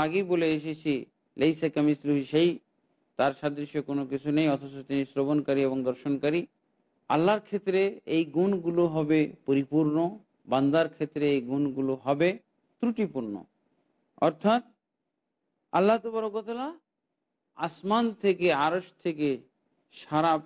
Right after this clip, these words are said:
পৃথিবীর সমস্ত মখলুকের কথা শোনেন এবং তাদেরকে উনি দেখে থাকেন,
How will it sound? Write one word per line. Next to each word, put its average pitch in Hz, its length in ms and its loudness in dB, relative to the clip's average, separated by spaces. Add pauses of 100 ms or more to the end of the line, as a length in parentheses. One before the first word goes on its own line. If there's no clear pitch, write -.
পৃথিবীর 190 500 0
সমস্ত 262 600 -2
মখলুকের 170 720 -2
কথা 139 300 -2
শোনেন 131 380 -10 (1700)
এবং 196 280 2 (1000)
তাদেরকে 165 440 0
উনি 156 240 4
দেখে 139 300 2
থাকেন, 113 360 -6